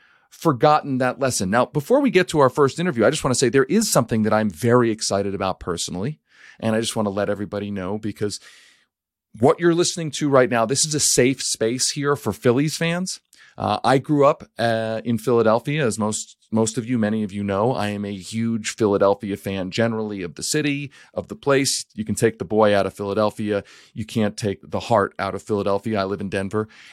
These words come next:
And so the Phillies being in the World Series, I mean, I am super psyched. I'm not that huge a sports fan anymore, but come on. This is a safe space for Phillies fans. I hope everybody listening is cheering on the Phillies.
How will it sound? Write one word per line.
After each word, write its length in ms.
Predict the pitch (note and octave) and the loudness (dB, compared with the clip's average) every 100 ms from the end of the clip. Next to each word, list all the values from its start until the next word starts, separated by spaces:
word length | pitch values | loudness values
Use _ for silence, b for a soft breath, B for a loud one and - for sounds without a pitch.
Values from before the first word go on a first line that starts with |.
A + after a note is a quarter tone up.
| - | 0
And 260 | B2 A#2+ | 2 2
so 400 | - B2 A2+ A2 - | 4 4 4 0 -4
the 120 | - | -2
Phillies 480 | A#2 F3+ F3 F3+ C3+ | 2 4 6 4 0
being 240 | D#3 E3 D#3+ | -2 -2 0
in 100 | D3+ | 2
the 80 | |
World 320 | D3 D3+ D3+ - | 4 6 4 2
Series, 480 | D#3 D#3 E3 F3 | 0 0 -2 -2
I 140 | - A#2 | 0 0
mean, 160 | A#2 - | 0 -2
I 100 | A2 | -4
am 160 | G#2 | -2
super 600 | G2 - - - D3+ D3 D#3 | 0 0 0 2 2 4 0
psyched. 440 | - C#3 D3 - | 4 4 4 0
I'm 100 | A2+ | 2
not 220 | C3 G#2 | 0 2
that 220 | A#2+ C3+ | 2 2
huge 260 | - C#3+ B2+ | 0 -8 -6
a 40 | |
sports 360 | - - C#3 - | -6 0 0 0
fan 200 | C#3 C#3 | -2 0
anymore, 320 | C3+ C3 C3+ | 0 -2 -2
but 160 | A2+ - | -2 -2
come 160 | A#2 | 2
on. 200 | A#2 F2+ b b b b b _ F#2+ | 2 2 b b b b b _ 2
This 280 | D3+ D3 | 4 6
is 100 | E3 | 4
a 60 | D3 | 2
safe 320 | - D3 C#3 | 2 4 2
space 320 | - C#3 C3+ | 2 2 2
for 100 | - | -2
Phillies 400 | C3 C3 A#2+ A#2+ | -2 0 2 0
fans. 340 | - A2+ A2 A2 | -2 -2 0 -2
I 60 | G#2+ | 0
hope 180 | A2+ - | -2 0
everybody 400 | G#2+ A#2 B2 A#2+ | 0 2 4 2
listening 480 | A#2 A2+ - A2 A2 | 2 -2 -2 -4 -4
is 160 | G#2+ - | -6 -6
cheering 480 | - - A2 G#2+ G#2 | -2 0 2 2 -2
on 100 | G#2 | -2
the 60 | |
Phillies. 460 | - G2+ G2 F#2+ | -4 -2 -2 -4